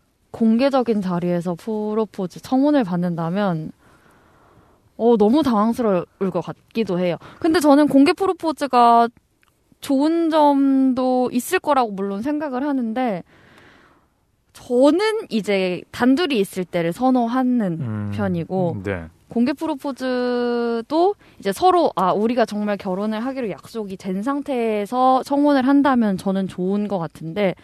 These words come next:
Speaker 1: 결혼을 약속하지 않은 사이에서 공개 프로포즈를 해버리면 이거는 거절하기도 그렇고 <laughs> 수락하기도 그렇잖아요.
Speaker 2: 거절하는 것도 사실 모양새가 좀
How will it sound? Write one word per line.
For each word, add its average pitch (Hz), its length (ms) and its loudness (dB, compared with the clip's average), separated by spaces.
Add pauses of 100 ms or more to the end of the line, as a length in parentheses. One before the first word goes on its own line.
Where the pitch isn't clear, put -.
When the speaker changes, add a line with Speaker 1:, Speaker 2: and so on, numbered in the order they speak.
(600)
Speaker 1:
결혼을 277 440 2
약속하지 269 540 -2
않은 262 380 0
사이에서 311 680 0
공개 269 280 2
프로포즈를 277 580 -4
해버리면 240 800 -2 (600)
이거는 294 360 6
거절하기도 262 720 0
그렇고 170 720 -12
<laughs> - 300 -20
수락하기도 359 640 4
그렇잖아요. 202 640 -2
Speaker 2:
거절하는 165 400 0
것도 135 240 -4
사실 131 260 -10
모양새가 110 460 -2
좀 95 320 -10